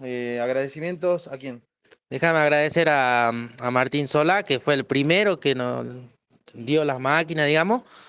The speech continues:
Speaker 2: Después al señor Enrique Roja y al Club Deporte El Amigo, que fueron los principales en abrirnos las puertas para que podamos nosotros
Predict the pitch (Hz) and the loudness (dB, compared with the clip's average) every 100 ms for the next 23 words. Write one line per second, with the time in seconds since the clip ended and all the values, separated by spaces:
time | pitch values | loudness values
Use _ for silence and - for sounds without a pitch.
0 | - _ _ - 107 135 - 156 143 123 | -20 _ _ -8 -4 -2 0 2 2 0
1 | 117 110 117 127 123 - 143 147 147 143 | -2 -4 -8 -12 -16 -4 0 2 2 2
2 | 156 151 131 147 196 196 226 262 - 131 | 0 2 2 2 2 2 0 0 -8 -2
3 | 123 117 - 165 160 147 143 160 156 139 | 0 0 2 2 4 2 2 0 2 2
4 | 143 202 165 139 123 - 151 151 135 117 | 4 2 2 0 0 2 2 2 2 -2
5 | 110 - 143 165 147 196 202 156 151 160 | -2 -4 -4 -4 0 2 2 2 2 2
6 | 170 160 135 - 175 196 196 147 127 120 | 2 2 0 0 0 2 0 2 0 0
7 | 127 147 160 165 147 143 165 147 143 | -2 2 2 2 -2 0 -2 0 0